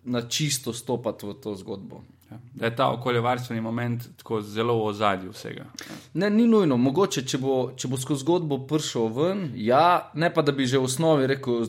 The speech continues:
Speaker 1: to bo zdaj film o
Speaker 2: Ja, ja, ja.
Speaker 1: o okolju, ampak sem nekako dokumentaristično, z neko to, eh, dokumentaristično radovednostjo stopil v te zgodbe in pač, da vidim, kam me točno to tudi pripelje. Govori o štirih,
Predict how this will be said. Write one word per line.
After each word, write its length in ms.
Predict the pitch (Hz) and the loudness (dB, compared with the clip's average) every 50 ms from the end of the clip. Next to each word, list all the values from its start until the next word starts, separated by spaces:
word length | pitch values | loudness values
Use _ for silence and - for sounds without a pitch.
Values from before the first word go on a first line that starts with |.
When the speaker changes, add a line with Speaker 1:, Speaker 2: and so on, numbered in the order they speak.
| 120 - | -6 -10
Speaker 1:
to 180 | _ - 147 151 | _ 2 4 4
bo 100 | 151 139 | 4 4
zdaj 180 | 131 120 131 123 | 2 2 0 0
film 480 | 127 127 156 135 127 123 117 113 110 - | 0 0 0 2 2 2 2 2 0 -2
o 180 | - - 117 - - - | -6 -10 -14 -14 -14 -12
Speaker 2:
Ja, 200 | _ - 120 117 | _ 2 4 4
ja, 140 | 107 95 92 92 | 4 4 2 -4
ja. 100 | - - 104 | -8 -12 -8
Speaker 1:
o 180 | 147 135 127 123 123 120 120 120 - | -4 -2 0 2 2 2 2 0 -2
okolju, 540 | 143 139 131 - 160 175 190 196 214 202 196 196 - - - - _ _ _ _ _ _ _ - | -6 -6 0 2 4 6 6 6 6 4 4 2 -2 -10 -20 -20 _ _ _ _ _ _ _ -6
ampak 240 | 135 127 151 151 | -2 0 0 0
sem 260 | 147 - 170 160 151 147 | 0 0 0 0 2 0
nekako 300 | 147 143 151 160 156 151 | 0 0 0 -2 -2 -2
dokumentaristično, 960 | 139 139 139 - 151 143 143 135 131 151 147 160 165 151 - 135 - - 131 | -4 -6 -4 -2 0 0 0 2 2 2 2 2 0 -4 -8 -10 -8 -6 -2
z 40 | 123 | -2
neko 180 | 131 127 127 - | -2 -2 -4 -4
to, 160 | - 127 120 120 113 113 117 - - - - - _ | -4 -2 0 0 -2 -2 -6 -14 -20 -20 -20 -20 _
eh, 200 | _ - 110 107 | _ -6 -4 -4
dokumentaristično 1080 | 101 107 117 120 123 - 131 127 123 113 117 131 127 139 151 147 - - - - 135 | -4 -4 -6 -6 -4 -2 0 2 0 0 0 0 0 0 -2 -2 -6 -8 -4 0 2
radovednostjo 600 | 123 127 123 117 123 135 156 151 143 131 127 135 | 2 2 2 2 2 2 2 2 0 -2 -4 -6
stopil 280 | 123 123 156 131 - 127 | -4 -4 -4 -4 -4 -4
v 40 | 123 | -2
te 80 | 143 131 | -2 0
zgodbe 340 | 127 139 170 170 160 160 151 | 2 2 2 4 4 2 2
in 160 | 143 139 131 | 2 0 0
pač, 280 | 131 147 131 127 - | -2 -4 -4 -4 -6
da 120 | - 135 131 | -4 -2 0
vidim, 320 | 131 139 143 131 120 113 | 0 0 0 0 0 -2
kam 320 | 117 - 131 127 120 117 110 104 107 - - - _ | -2 -2 -2 -2 0 0 -2 -4 -6 -14 -20 -20 _
me 180 | - 113 113 | -8 -8 -6
točno 280 | 117 131 123 127 - 117 | -6 -6 -6 -6 -8 -8
to 120 | 120 117 110 | -8 -8 -10
tudi 180 | 120 110 98 | -10 -14 -14
pripelje. 440 | - 104 - - 113 107 101 95 - - - - - - _ | -14 -16 -12 -10 -10 -8 -8 -10 -14 -16 -20 -20 -20 -20 _
Govori 380 | - 117 113 131 131 147 156 160 | -12 -6 -2 2 4 4 6 6
o 60 | 151 131 | 4 2
štirih, 420 | - - - 156 143 131 110 - | 2 2 4 4 4 4 0 -2